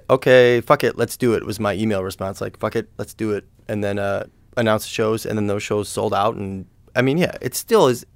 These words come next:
it still cracks us up. I mean, we're kind of almost, like, jaded now where we're like, you know, if we play a show and it, it doesn't seem, you know, like, we're just kinda, like, sometimes we'll complain about shows and we're like, "Holy shit, remember where we were, like,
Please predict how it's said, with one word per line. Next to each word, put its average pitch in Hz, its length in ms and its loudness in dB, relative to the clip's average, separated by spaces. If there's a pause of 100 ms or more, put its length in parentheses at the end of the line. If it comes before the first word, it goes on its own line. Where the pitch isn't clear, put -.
(100)
it 143 100 -4
still 170 220 -2
cracks 135 300 -2
us 110 200 -8
up. - 220 -4 (380)
I 131 80 4
mean, 151 160 6
we're 139 100 6
kind 139 220 2
of 117 120 -2
almost, 123 340 2
like, 104 180 -2
jaded 117 320 -2
now 107 240 0
where 127 100 0
we're 104 80 -6
like, 92 300 -6 (880)
you 127 100 -2
know, 101 100 0
if - 100 -8
we 117 60 -2
play 104 260 0
a 104 40 0
show 104 320 4
and 95 220 -2 (400)
it, 110 180 -8
it 110 120 -4
doesn't 104 320 -6
seem, 98 420 -6 (480)
you 151 80 2
know, 104 100 4
like, 107 220 -2
we're 127 120 2
just 127 200 -4
kinda, 123 140 2
like, 117 160 2
sometimes 135 320 0
we'll 117 100 -2
complain 120 380 -2
about 92 220 -4
shows 101 200 -8
and 107 60 -6
we're 98 80 -4
like, 101 100 -8 (340)
"Holy 180 220 -2
shit, 120 240 -2
remember 139 280 0
where 143 120 2
we 123 100 2
were, 123 280 0
like, 113 320 0